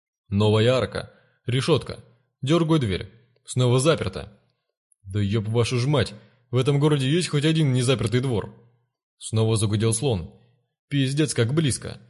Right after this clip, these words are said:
Посмотрел вперёд. До следующей арки метров двадцать. Хуй с ним. Оглянусь по-быстрому, чтобы убедиться, что шансы спастись ещё есть. Обернулся. Зря, блядь. Ебучий слон метрах в десяти от меня.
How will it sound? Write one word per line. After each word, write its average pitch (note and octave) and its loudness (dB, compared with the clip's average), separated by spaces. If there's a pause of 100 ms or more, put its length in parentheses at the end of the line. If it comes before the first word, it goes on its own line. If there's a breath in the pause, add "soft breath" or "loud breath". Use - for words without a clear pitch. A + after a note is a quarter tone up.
(520)
Посмотрел C#3+ -2
вперёд. C3 -2 (440)
До A2 0
следующей E3 2
арки D#3+ 2
метров D3 0
двадцать. C#3+ 0 (460)
Хуй A3 0
с - -4
ним. E2+ -6 (440)
Оглянусь D3 0
по-быстрому, B2+ 0
чтобы A#2 0
убедиться, A#2 0
что B2 -4
шансы A#2+ -2
спастись A#2 -4
ещё B2+ -2
есть. B2+ -4 (480)
Обернулся. G#2 0 (840)
Зря, G2+ 0
блядь. F2+ -2 (520)
Ебучий C3+ -2
слон C#3+ 2
метрах C3+ 0
в A2 -2
десяти C3 -2
от C3+ 2
меня. D3 0